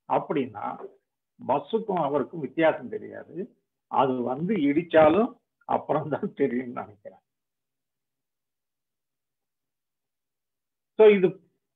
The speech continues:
அதாவது நிறைய பேர் இந்த தியான பயிற்சி பண்றவங்களுக்கு இந்த ஒரு, அஹ், experience பிராக்டிஸ்ல வருது. ஐயாவு கூட வந்திருக்கு, பிராக்டிக்கலா சொல்லியிருக்காங்க. என்னுடைய அனுபவத்துல அது கிடையாது,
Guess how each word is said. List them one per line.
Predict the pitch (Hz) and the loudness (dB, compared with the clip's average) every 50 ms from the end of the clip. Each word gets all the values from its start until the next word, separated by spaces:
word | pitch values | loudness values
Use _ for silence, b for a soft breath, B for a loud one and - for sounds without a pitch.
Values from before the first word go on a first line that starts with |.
| _ _ _ - - | _ _ _ -2 4
அதாவது | 139 151 165 180 196 202 214 226 214 170 | 6 6 6 6 4 4 4 4 4 4
நிறைய | 156 170 202 208 214 | 4 6 6 6 6
பேர் | 214 233 220 208 | 6 4 2 2
இந்த | 180 156 139 123 113 | 0 -2 -4 -4 -4
தியான | 104 123 135 151 175 190 214 208 | -4 -2 0 0 2 2 0 0
பயிற்சி | 214 - 165 165 170 165 - - 170 | -2 -2 -2 -2 -2 -2 -4 -8 -8
பண்றவங்களுக்கு | 143 - 135 131 123 135 135 131 123 113 107 - - _ - - 220 254 - _ _ _ _ _ _ _ _ _ _ _ _ | -6 -6 -8 -6 -4 -4 -4 -4 -6 -8 -12 -14 -14 _ -10 -10 -10 -10 -10 _ _ _ _ _ _ _ _ _ _ _ _
இந்த | - - 131 156 180 180 202 220 190 185 | -12 -8 -6 -6 -2 2 4 4 6 6
ஒரு, | 170 151 143 143 135 135 131 123 123 - - - - - - _ _ _ _ _ _ _ _ _ _ _ _ _ - | 4 4 4 2 2 2 0 -2 -4 -8 -10 -14 -16 -20 -20 _ _ _ _ _ _ _ _ _ _ _ _ _ -20
அஹ், | - - 117 113 120 131 | -18 -18 -16 -14 -6 -4
experience | 139 - - - - - - 247 233 226 226 208 185 175 165 156 143 - _ _ - 196 190 196 185 170 147 135 131 - - | -4 -4 -4 -6 -18 -10 -4 -2 0 0 2 2 2 0 0 -2 -4 -10 _ _ -8 -4 -2 -2 0 -2 -2 -4 -6 -6 -8
பிராக்டிஸ்ல | - 175 190 185 - _ - 165 - - - 131 123 - | -10 -10 -10 -10 -12 _ -12 -12 -10 -8 -6 -6 -6 -6
வருது. | - - - - - _ _ _ _ _ _ _ _ _ _ _ _ _ _ _ _ _ _ _ _ _ _ - - | -8 -12 -16 -20 -20 _ _ _ _ _ _ _ _ _ _ _ _ _ _ _ _ _ _ _ _ _ _ -8 -4
ஐயாவு | 120 127 147 151 139 127 120 - | -2 2 4 4 4 4 2 0
கூட | 151 139 135 143 | -2 -2 0 -2
வந்திருக்கு, | - 113 127 117 120 113 113 - 226 | -4 -6 -8 -10 -10 -10 -10 -10 -10
பிராக்டிக்கலா | - - 139 139 - - 117 117 127 - - - - | -6 -4 -4 -4 -4 -8 -6 -4 -2 -2 -2 -4 -8
சொல்லியிருக்காங்க. | 113 110 110 107 104 98 - 104 104 110 - 160 240 - _ _ _ _ _ _ _ _ _ _ _ _ _ _ _ _ _ _ _ _ _ _ _ _ _ _ - | -8 -6 -6 -6 -8 -10 -12 -18 -20 -18 -18 -16 -18 -18 _ _ _ _ _ _ _ _ _ _ _ _ _ _ _ _ _ _ _ _ _ _ _ _ _ _ -2
என்னுடைய | 123 143 156 180 202 220 233 220 208 202 196 175 | 2 4 4 6 6 6 8 8 8 8 8 6
அனுபவத்துல | 165 175 180 170 165 156 151 - - 151 | 4 4 4 4 4 2 2 -2 -4 0
அது | 160 147 131 117 113 - | 2 2 2 2 -2 -8
கிடையாது, | - - 113 120 113 110 107 104 113 180 254 254 | -10 -8 -6 -6 -6 -6 -8 -10 -10 -10 -10 -10